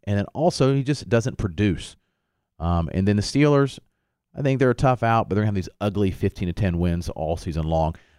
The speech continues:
I mean, when I went to my, and I'm in a deep fantasy football league where you can start two quarterbacks,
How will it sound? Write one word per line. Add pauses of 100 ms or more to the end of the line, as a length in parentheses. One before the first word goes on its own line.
(140)
I
mean,
when
I
went
to
my,
and
I'm
in
a (280)
deep (160)
fantasy
football
league
where
you
can
start
two
quarterbacks,